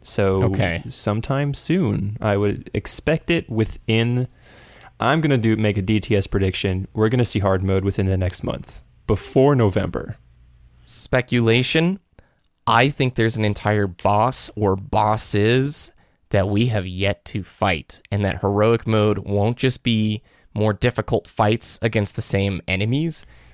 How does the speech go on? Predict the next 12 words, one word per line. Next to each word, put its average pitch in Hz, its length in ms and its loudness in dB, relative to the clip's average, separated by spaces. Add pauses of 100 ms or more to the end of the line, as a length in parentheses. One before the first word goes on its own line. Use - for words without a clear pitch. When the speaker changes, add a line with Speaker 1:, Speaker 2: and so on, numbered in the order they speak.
(180)
Speaker 2:
I 113 140 4
think 117 260 -2
there's 104 200 -2
parts - 320 0
of 95 120 -4
that 104 200 0
raid 95 420 -4 (100)
that 95 140 -2
we've 90 180 -6
not 95 240 -4
been 104 220 0
to 160 360 0